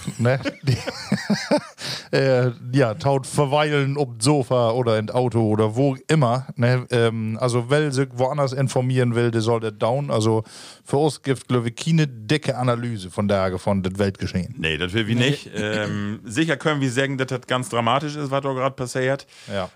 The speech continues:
Speaker 2: Und ich wollte
Speaker 3: Ja.
Speaker 2: mal, äh, Town, äh, Town Start, Männer, wollte ich ja von ja mal einwetten. Äh, und zwar, nu ging das los da in der Ukraine und sofort bünd ob die neuen Medien, ob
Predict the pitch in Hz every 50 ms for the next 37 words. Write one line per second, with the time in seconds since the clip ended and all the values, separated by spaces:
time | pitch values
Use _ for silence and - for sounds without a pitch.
0 | _ - - - 180 - 175 160 139 139 175 202 214 214 131 139 165 175 180 185
1 | 180 160 - 151 147 147 147 139 - 175 160 165 170 175 170 165 165 160 165 -
2 | - 139 139 139 139 135 127 - - 147 151 147 135 - - 180 180 139 101 87
3 | - 95 98 101 101 101 120 135 127 127 143 143 143 143 - - - 147 147 147
4 | 143 143 143 143 143 - - 151 156 147 131 135 120 82 - 76 78 85 - -
5 | 110 117 123 - 143 147 139 - - 160 165 170 170 175 170 170 - 147 147 151
6 | 143 147 170 175 160 165 143 147 147 160 165 - - 113 92 80 95 98 101 95
7 | 110 98 - - 110 107 107 120 139 - - 143 151 139 - - 196 180 - -
8 | - 214 233 277 277 269 - 175 139 170 190 190 - - 190 190 - 185 175 165
9 | 165 175 180 175 170 165 151 123 98 95 95 - - 156